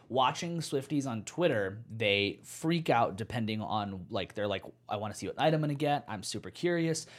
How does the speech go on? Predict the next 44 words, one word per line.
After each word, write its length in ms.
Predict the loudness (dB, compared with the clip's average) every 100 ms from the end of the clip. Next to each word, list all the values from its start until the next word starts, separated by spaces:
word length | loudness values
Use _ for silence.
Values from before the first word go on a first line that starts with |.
| -12
And 60 | 0
the 20 |
whole 140 | 2 2
thing 160 | 2
is 120 | 0
you 60 | 0
show 240 | 0 2
up 160 | 2 0
dressed 320 | 0 -4 -2
as 140 | -8 -6
whatever 320 | -6 -6 -6
is 280 | -6 -6 -6
your 140 | -8
favorite 380 | -8 -8 -8 -6
era. 480 | 2 4 4 4 2 -4 -20 -14 -2
And, 360 | -2 -2 -6 -4
like, 240 | -4 -4 -4
if 160 | -6
it's 160 | -6 -6
your 260 | 0 0 2
era 220 | 0 0
that 120 | -2
you're 120 | -6
dressed 360 | -4 -2 0 2
as, 280 | 2 2 -2
it's 80 |
a 40 | -2
whole 200 | 0 -2
thing 240 | -2 -4
too. 320 | 0 2 4
And 120 | 4 2
I 40 |
mean, 120 | 2
like, 120 | -2 2
it 80 |
would 160 | 4 6
be 140 | 4
so 360 | 2 4 6 6
smart 340 | 4 4 6 6
of 100 | 4
them 240 | 0 0
to 100 | -4
just 260 | -2 -2 0
release 560 | -2 -2 -2 -4 -6